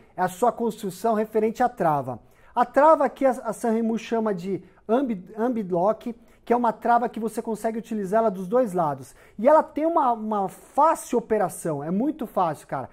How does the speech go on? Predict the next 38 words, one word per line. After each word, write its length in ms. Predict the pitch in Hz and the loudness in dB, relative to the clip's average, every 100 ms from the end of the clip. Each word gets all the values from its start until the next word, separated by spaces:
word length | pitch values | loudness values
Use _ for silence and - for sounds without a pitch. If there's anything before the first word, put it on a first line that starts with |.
| - - | -20 -14
Inclusive, 480 | 180 220 175 254 285 | -2 0 0 -2 -2
você 260 | 226 220 | -2 -4
consegue 600 | 233 226 - 226 240 220 - - - | -4 -4 -4 -2 -2 -4 -10 -20 -6
fechar 680 | 269 196 - 214 233 185 - - | -2 -2 -2 2 2 2 -6 -2
e 80 | 196 | 2
abrir 300 | 185 156 214 | 2 0 -4
esse 160 | 214 | -6
canivete 580 | - 202 160 202 220 - | -4 -2 0 0 0 -4
com 240 | - 285 320 | 0 6 6
uma 160 | 294 | 6
mão 220 | 247 269 | 0 -2
só. 420 | 233 - 160 135 - _ | -6 -2 -2 -2 -10 _
Então 220 | - 349 349 | 4 4 6
isso, 280 | 370 359 | 2 0
cara, 280 | 320 294 214 | -6 -2 -2
pro 180 | - 247 | -2 -8
dia 220 | 196 254 | -2 -2
a 20 | |
dia 400 | 196 170 220 247 - - 233 | -2 -4 -2 -2 -2 -10 4
é 40 | |
algo 300 | 240 247 226 | 6 6 4
muito 240 | 226 226 | 0 -2
importante, 580 | 247 269 254 190 170 135 | 0 0 2 0 -2 -2
né? 120 | 180 | -6
Porque 180 | 185 - | -6 -4
às 80 | 226 | -2
vezes 160 | 262 240 | -2 -6
você 260 | 254 - | -8 -8
tem 220 | 226 240 | -8 -8
canivetes, 580 | 233 226 190 160 208 190 | -2 -2 -2 -2 -4 -4
às 100 | 180 | -8
vezes 140 | 196 208 | -6 -6
a 60 | |
pessoa 260 | 208 190 202 | -6 -6 -6
não 80 | 185 | -6
tem 120 | 190 | -6
tanta 200 | 196 185 | -6 -8
experiência, 560 | - 151 175 233 - | -10 -8 -4 -6 -6